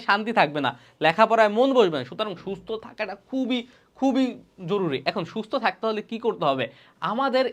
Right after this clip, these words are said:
এই জেনারেশনের ম্যাক্সিমামই সমস্যা হচ্ছে আমরা সুস্থ থাকি না, কারণ হচ্ছে আমাদের প্রপার ঘুম হয় না, আমরা একটা প্রপার রুটিন মেইনটেইন করতে পারি না। তোমরা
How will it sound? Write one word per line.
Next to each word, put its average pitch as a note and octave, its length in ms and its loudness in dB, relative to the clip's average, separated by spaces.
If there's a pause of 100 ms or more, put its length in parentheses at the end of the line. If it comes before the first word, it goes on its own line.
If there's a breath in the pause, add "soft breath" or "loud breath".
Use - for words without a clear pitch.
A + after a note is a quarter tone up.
এই A3+ 200 2 (120)
জেনারেশনের D#3+ 600 -2 (120)
ম্যাক্সিমামই F#3+ 580 -4
সমস্যা F3 360 -6
হচ্ছে D3+ 200 0 (360 loud breath)
আমরা G3+ 260 4 (140)
সুস্থ A3 240 0 (160)
থাকি E3 280 -2
না, A3+ 60 2 (120)
কারণ E3 280 2
হচ্ছে F3+ 240 -4 (400 loud breath)
আমাদের E3+ 280 0 (120)
প্রপার G3+ 280 -6 (180)
ঘুম A#3 180 -6 (120)
হয় C#3+ 220 -6
না, A#2+ 40 -4 (420 soft breath)
আমরা F3 220 -2
একটা G#3 220 -4
প্রপার G3+ 300 -2
রুটিন A3+ 360 -4
মেইনটেইন E3 400 0
করতে D#3+ 200 -4 (120)
পারি G#3+ 240 8
না। A#2 60 -2 (380 soft breath)
তোমরা G#3+ 200 0